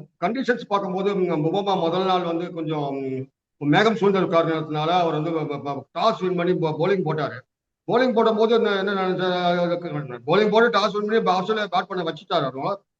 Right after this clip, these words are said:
அவங்க பவுலர்ஸ் அதுக்கு சப்போர்ட் பண்ணணும். அது கரெக்டா அவங்க சப்போர்ட் பண்ணாங்க. முதல் செஷன்ல இருபத்தேழு ஓவர் போட்டு அறுபத்தேழு ரன் தான் கொடுத்தாங்க, நாலு விக்கெட் எடுத்துட்டாங்க. Including the dangerous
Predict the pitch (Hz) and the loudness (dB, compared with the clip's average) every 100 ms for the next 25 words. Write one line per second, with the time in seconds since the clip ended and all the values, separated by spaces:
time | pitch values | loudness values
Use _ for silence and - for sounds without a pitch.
0 | - 165 175 233 262 202 190 170 185 220 | -2 2 6 6 6 4 2 2 0 -2
1 | - 156 139 147 160 175 190 160 160 185 | -2 -2 -2 -4 -2 -2 0 -2 -2 -4
2 | - 170 156 113 _ _ _ - 151 208 | -2 -2 -2 -4 _ _ _ -2 2 4
3 | 196 165 180 175 185 180 180 185 175 170 | 2 2 4 4 4 4 4 2 0 -2
4 | 180 170 170 185 180 175 175 180 170 156 | 0 2 2 0 -4 -4 -2 -4 -4 -4
5 | 170 170 190 202 190 175 147 127 117 _ | -4 -2 0 -2 -2 -4 -4 -8 -12 _
6 | _ _ _ 143 156 175 185 202 190 175 | _ _ _ 0 4 6 6 6 6 4
7 | 156 170 180 | 0 0 0